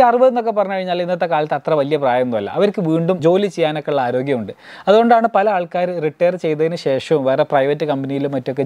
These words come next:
ജോലി വാങ്ങിയിട്ട് അവിടെയും ജോലി ചെയ്യുന്നത്. അപ്പോൾ സത്യത്തിൽ അവർക്ക് രണ്ട് വരുമാനമാണ്. ഒന്ന് government-ിൻ്റെ സൈഡിൽ നിന്നുള്ള പെൻഷൻ, രണ്ട് അവരുടെ മറ്റ് ജോലി എന്താണോ അത്.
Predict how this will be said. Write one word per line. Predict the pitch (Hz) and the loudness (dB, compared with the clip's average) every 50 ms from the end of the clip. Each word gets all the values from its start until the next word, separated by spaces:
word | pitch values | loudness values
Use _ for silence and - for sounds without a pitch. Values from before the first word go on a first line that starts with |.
| 127 | 0
ജോലി | 131 127 135 143 139 135 | 0 0 2 2 4 2
വാങ്ങിയിട്ട് | 123 120 113 110 110 101 - 196 - - - - - 143 | 2 2 0 -4 -4 -2 -4 -4 -4 -8 -6 -2 2 2
അവിടെയും | 143 147 151 156 160 147 139 | 4 4 2 2 2 0 0
ജോലി | 131 131 135 127 113 | 0 0 -2 -2 -2
ചെയ്യുന്നത്. | 113 107 104 101 104 110 | -4 -4 -6 -6 -6 -6
അപ്പോൾ | 156 - 226 220 - - | -2 -2 -2 -2 0 0
സത്യത്തിൽ | - 185 180 202 190 214 208 196 | 0 0 0 -2 -2 0 2 2
അവർക്ക് | 185 180 175 175 190 175 160 | 2 2 0 -2 0 0 0
രണ്ട് | 151 156 156 175 160 | 0 0 0 2 2
വരുമാനമാണ്. | 156 147 139 135 135 131 123 110 101 87 | 2 2 0 0 -2 -2 -4 -6 -8 -8
ഒന്ന് | 117 156 165 156 | -6 -2 2 2
government-ിൻ്റെ | 156 156 156 160 160 160 160 170 175 - | 2 2 2 -2 -6 -6 -6 -6 -4 -2
സൈഡിൽ | 165 147 147 147 | -2 -2 -2 -2
നിന്നുള്ള | 151 151 151 151 139 143 | -2 -2 -2 0 0 0
പെൻഷൻ, | 131 123 - - 185 208 - - - - - - - - | -2 -4 -4 -8 -8 -10 -10 -12 -20 -20 -20 -8 -2 0
രണ്ട് | 156 156 170 180 180 147 | 0 2 2 2 2 2
അവരുടെ | 143 143 139 165 170 156 | 2 0 0 -2 -2 -2
മറ്റ് | 135 123 - 151 139 | -2 -4 -2 -2 0
ജോലി | 135 131 127 131 123 | 0 2 2 2 2
എന്താണോ | 117 113 117 117 123 127 110 101 | 2 0 0 0 0 -2 -2 -4
അത്. | 95 95 | -6 -8